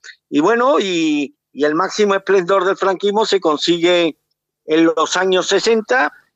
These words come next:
eh, y negar los éxitos económicos de aquel régimen o disminuirlo como hoy se pretende, pues constituye una nueva, una nueva canallada. Pero me vas a permitir, Santiago,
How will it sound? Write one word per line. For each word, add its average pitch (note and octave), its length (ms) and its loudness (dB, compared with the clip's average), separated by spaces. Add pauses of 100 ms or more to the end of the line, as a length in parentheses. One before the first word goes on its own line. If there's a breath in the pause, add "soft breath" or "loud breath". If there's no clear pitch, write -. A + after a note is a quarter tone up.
(300)
eh, D#3+ 580 2
y E3 140 2
negar D#3+ 500 0
los D#3+ 300 0
éxitos G3+ 540 -2
económicos F#3+ 500 0
de C#3+ 80 0
aquel F#3+ 260 0
régimen A3 540 0 (160 soft breath)
o D#3 140 -2
disminuirlo D#3+ 680 2
como D3+ 260 -2
hoy F#3+ 80 0
se G3+ 140 -2
pretende, G3+ 600 0 (280)
pues C#3+ 180 -4
constituye D#3+ 640 0
una D3 280 2
nueva, C3+ 500 2 (200)
una D#3 160 -4
nueva C#3 340 0
canallada. B2+ 500 -2 (260)
Pero F#3 220 0
me G3 100 2
vas B3+ 200 0
a C4+ 60 -2
permitir, A#3 500 -4
Santiago, A3 680 0